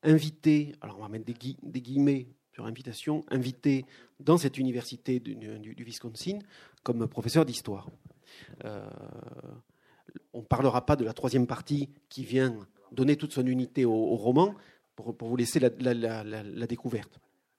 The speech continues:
Euh, donc c'est un, c'est un livre, euh,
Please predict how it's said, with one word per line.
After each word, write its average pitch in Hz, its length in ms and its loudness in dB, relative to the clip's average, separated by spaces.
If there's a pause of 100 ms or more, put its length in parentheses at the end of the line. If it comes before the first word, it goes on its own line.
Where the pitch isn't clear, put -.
(800)
Euh, 113 680 -8 (540)
donc 139 140 0
c'est 156 180 4
un, 165 120 8
c'est 165 220 0
un 151 80 8
livre, 117 680 -2
euh, 113 680 -12